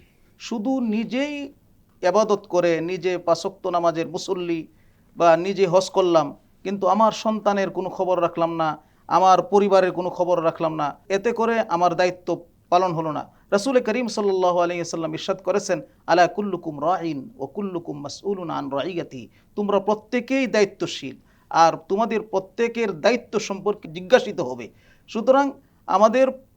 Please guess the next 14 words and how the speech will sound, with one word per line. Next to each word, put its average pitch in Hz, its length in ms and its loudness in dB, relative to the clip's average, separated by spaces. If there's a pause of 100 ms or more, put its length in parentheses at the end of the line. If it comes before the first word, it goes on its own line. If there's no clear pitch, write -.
(120)
প্রতিটি 277 460 0
পিতার 208 720 6
বা 185 260 2
প্রতিটি 214 520 -6
বড় 196 260 4
ভাই 190 220 6
বা 175 140 2
অভিভাবক 175 800 2 (340)
বা 165 280 6
সমাজের 214 640 0 (400)
যারা 175 480 6
নেতৃস্থানীয় 220 680 2
লোক 202 160 4
আছে, 143 300 -8